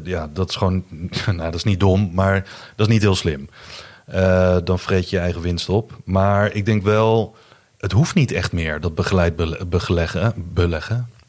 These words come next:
Omdat, ehm, ja, s-, sinds al die E T F's zijn opgekomen en de Giro bijvoorbeeld, en niet om de Giro, het is geen gesponsord bericht of zo, maar de Giro heeft nu een kernselectie en heel veel E T F's, eh, die kan je gewoon kopen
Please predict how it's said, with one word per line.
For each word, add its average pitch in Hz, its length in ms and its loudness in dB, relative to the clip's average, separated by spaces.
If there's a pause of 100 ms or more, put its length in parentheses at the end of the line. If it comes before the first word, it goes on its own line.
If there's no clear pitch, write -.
(220)
Omdat, 98 680 0
ehm, 92 540 2 (680)
ja, 90 140 -4
s-, - 200 -4
sinds 123 320 2
al 110 80 4
die 117 140 0
E 131 60 2
T 117 260 2
F's - 60 -4
zijn 104 120 0
opgekomen 87 720 -4 (360)
en 95 140 0
de 92 60 -2
Giro 156 380 2
bijvoorbeeld, 82 720 0
en 117 140 0
niet 104 160 0
om 80 80 -6
de 76 60 -10
Giro, 87 340 -2
het 80 100 -8
is - 100 -6
geen 85 160 -2
gesponsord 90 380 -6
bericht 87 280 -4
of - 60 -16
zo, 85 180 -4
maar 92 240 2 (560)
de - 120 -6
Giro 117 720 2 (100)
heeft 104 240 2
nu 104 80 4
een 95 80 2
kernselectie 123 840 0 (460)
en 95 340 2
heel 104 180 2
veel 107 120 -4
E 107 80 -2
T 95 420 2
F's, - 300 -6 (160)
eh, 87 540 2
die 85 160 -6
kan 95 160 2
je 92 60 2
gewoon 92 200 0
kopen 107 540 0